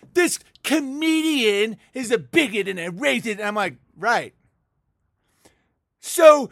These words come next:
so you're comedy." I'm like, "Yeah, I'm the funniest." And I'm like, "You being sarcastic and putting it in quotes doesn't change it. You sarcastically calling Jesus king did not make him not king."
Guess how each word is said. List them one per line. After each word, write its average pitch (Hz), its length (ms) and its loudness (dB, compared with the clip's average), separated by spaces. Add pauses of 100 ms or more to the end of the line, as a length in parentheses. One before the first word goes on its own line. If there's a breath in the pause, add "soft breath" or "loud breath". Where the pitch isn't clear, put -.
so 302 280 -2
you're 269 360 -2 (380 soft breath)
comedy." 302 840 -2
I'm 208 80 -4
like, 202 240 -6
"Yeah, 226 260 0
I'm 208 280 -2
the 202 80 -8
funniest." 185 680 -6 (1700)
And 196 100 -6
I'm 247 80 -2
like, 240 300 -2
"You 208 340 -10
being 269 320 -8
sarcastic 214 800 -6
and 156 120 -12
putting 196 260 -10
it 190 80 -8
in 156 140 -10
quotes 160 460 -6
doesn't 180 360 -10
change 185 420 -12
it. 98 160 -18 (1080)
You 247 220 -8
sarcastically 240 880 -4
calling 202 360 -4
Jesus 170 400 -12
king 190 280 -8
did 147 120 -8
not 175 200 -4
make 185 200 -8
him 175 180 -8
not 139 320 -8
king." 135 420 -14